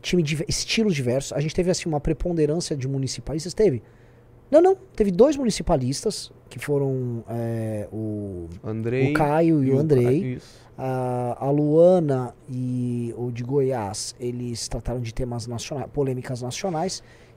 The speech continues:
Speaker 1: E, e, e esse aqui também tratou de uma, de um tema nacional num estilo diferente. Né? É, se eu for, se,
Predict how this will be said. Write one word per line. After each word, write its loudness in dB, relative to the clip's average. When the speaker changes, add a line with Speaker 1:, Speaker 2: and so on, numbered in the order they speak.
Speaker 1:
E, 6
e, 6
e 4
esse 0
aqui -4
também 2
tratou 0
de 0
uma, -4
de -6
um -2
tema 0
nacional 0
num 6
estilo 0
diferente. -2
Né? -6
É, -2
se -4
eu -4
for, 0
se, -10